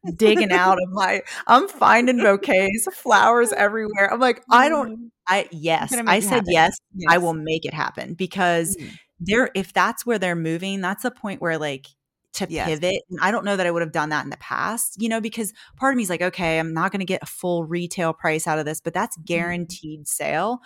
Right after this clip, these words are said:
Speaker 1: Yes.
Speaker 2: And they sold out. And she
Speaker 1: Yeah.
Speaker 2: called me to tell me. And I just was like,
Speaker 1: Aw.
Speaker 2: Tear, yeah, I just was
Speaker 1: Yeah.
Speaker 2: l-, it was so great. So that
Speaker 1: Mm-hmm.
Speaker 2: was a huge win for us.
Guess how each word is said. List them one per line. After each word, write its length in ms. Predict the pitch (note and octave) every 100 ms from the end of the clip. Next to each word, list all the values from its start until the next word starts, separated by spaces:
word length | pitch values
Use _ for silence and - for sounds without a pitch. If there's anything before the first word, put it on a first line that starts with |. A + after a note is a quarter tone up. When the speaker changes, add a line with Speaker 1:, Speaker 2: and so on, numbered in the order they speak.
| - -
Speaker 1:
Yes. 240 | - -
Speaker 2:
And 160 | F3 F3
they 100 | G#3+
sold 360 | - - B3 B3
out. 400 | D4 F#3 - - _ -
And 260 | F#3+ F#3 F3+
she 60 |
Speaker 1:
Yeah. 160 | F3+ -
Speaker 2:
called 300 | - F#3 F#3
me 240 | E3+ D3 C#3+
to 120 | E3
tell 280 | - D#3 D3
me. 340 | A#2+ B2 -
And 120 | - D#3+
I 120 | E3+
just 200 | E3+ G#3
was 120 | F3+
like, 140 | E3 C#3+
Speaker 1:
Aw. 80 | F#3 _ _ _ _
Speaker 2:
Tear, 180 | - F3+ D#3+
yeah, 260 | D#3+ C#3 -
I 140 | F3+
just 240 | F#3 E3 C#3+
was 100 | F3
Speaker 1:
Yeah. 20 | -
Speaker 2:
l-, 220 | - - _
it 100 | F3
was 140 | F#3 F3
so 200 | G#3 F3+
great. 460 | D#3 C#3 - -
So 100 | G#3
that 60 | A3
Speaker 1:
Mm-hmm. 60 | G#3+
Speaker 2:
was 100 | E3
a 40 |
huge 480 | - - F3+ D3+ C#3+
win 240 | D3 D3
for 180 | D3 D3
us. 240 | D3 D3